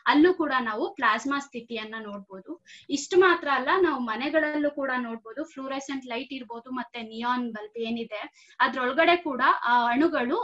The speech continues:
ionic state ಅಲ್ಲಿ ಇರುತ್ತೆ. ಅಂದ್ರೆ positive ಮತ್ತೆ negative ಅಯಾನ್ state ಅಲ್ಲಿ ಇರುತ್ತೆ. ಅಲ್ಲೂ ಕೂಡ ನಾವು ಪ್ಲಾಸ್ಮಾ ಸ್ಥಿತಿಯನ್ನ, ದ್ರವ್ಯದ ನಾಲ್ಕನೇ ಸ್ಥಿತಿಯನ್ನ ನೋಡ್ಬೋದು. So ಹಾಗಿದ್ರೆ ಇವಾಗ next ಒಂದು, ಆ, question ನೋಡೋಣ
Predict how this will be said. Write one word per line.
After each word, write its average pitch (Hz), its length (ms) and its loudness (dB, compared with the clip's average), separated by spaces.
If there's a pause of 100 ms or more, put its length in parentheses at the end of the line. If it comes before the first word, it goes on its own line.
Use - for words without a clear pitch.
ionic 269 380 2
state 240 320 -10
ಅಲ್ಲಿ 226 160 -6
ಇರುತ್ತೆ. 208 280 -16
ಅಂದ್ರೆ 240 360 -6
positive 247 560 -2
ಮತ್ತೆ 247 220 -8
negative 226 300 -10
ಅಯಾನ್ 226 320 -6
state 226 300 -14
ಅಲ್ಲಿ 214 160 -12
ಇರುತ್ತೆ. 208 280 -12 (360)
ಅಲ್ಲೂ 285 260 6
ಕೂಡ 330 280 0
ನಾವು 269 240 -4
ಪ್ಲಾಸ್ಮಾ 233 460 0
ಸ್ಥಿತಿಯನ್ನ, 226 480 -10 (100)
ದ್ರವ್ಯದ 240 420 -2
ನಾಲ್ಕನೇ 226 420 -4
ಸ್ಥಿತಿಯನ್ನ 226 540 -8 (160)
ನೋಡ್ಬೋದು. 208 460 -14 (360)
So - 120 -2
ಹಾಗಿದ್ರೆ 285 540 2
ಇವಾಗ 294 300 -2
next 240 400 -6 (100)
ಒಂದು, 247 280 -2 (760)
ಆ, 220 260 -2
question 269 420 0
ನೋಡೋಣ 254 320 0